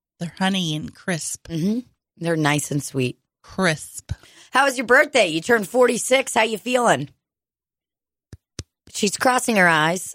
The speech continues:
Speaker 2: Um,
Speaker 1: My birthday's always been filled with sadness.
Speaker 2: Oh, Jesus.
Speaker 1: <laughs> So I just like to stay to myself and, uh, just try to make it through.
Speaker 2: Mm-hmm.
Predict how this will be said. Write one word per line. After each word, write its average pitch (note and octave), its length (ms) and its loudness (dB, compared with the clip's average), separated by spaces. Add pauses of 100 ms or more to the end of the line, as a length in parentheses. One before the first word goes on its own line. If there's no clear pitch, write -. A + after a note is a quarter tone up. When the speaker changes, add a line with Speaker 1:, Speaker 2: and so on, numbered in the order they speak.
Speaker 2:
Um, C3+ 640 4 (1400)
Speaker 1:
My B3+ 220 2
birthday's D4 560 -2
always G3+ 420 2
been F3 140 -8
filled E3+ 280 -4
with E3+ 100 -6
sadness. E3 760 -2 (360)
Speaker 2:
Oh, G3+ 360 0
Jesus. - 680 0
Speaker 1:
<laughs> - 60 -2 (1800)
So - 140 -2
I C4+ 120 2
just C4+ 180 -14
like A#3 200 0
to F#3+ 60 -14
stay G#3 280 0
to G#3 60 -2
myself G3 540 0 (140)
and, G#3 540 0
uh, G#3 240 4 (340)
just - 220 -4
try D4 140 2
to C#4 60 0
make G#3+ 240 0
it - 140 -10
through. - 240 -12 (420)
Speaker 2:
Mm-hmm. E3+ 360 2